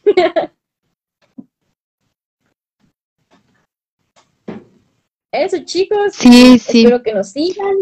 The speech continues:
Speaker 1: en nuestras redes sociales, que nos sigan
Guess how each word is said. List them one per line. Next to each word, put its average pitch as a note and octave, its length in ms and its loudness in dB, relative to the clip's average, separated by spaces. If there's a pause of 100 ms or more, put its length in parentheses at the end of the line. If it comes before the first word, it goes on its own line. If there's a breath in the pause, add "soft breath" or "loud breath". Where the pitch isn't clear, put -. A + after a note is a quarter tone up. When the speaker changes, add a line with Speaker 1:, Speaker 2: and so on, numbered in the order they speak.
(600)
Speaker 1:
en A3+ 120 -12
nuestras A3 400 -6
redes A3 280 -4
sociales, C#4 720 -4
que G#3 80 -10
nos G3+ 180 -10
sigan D4+ 600 -6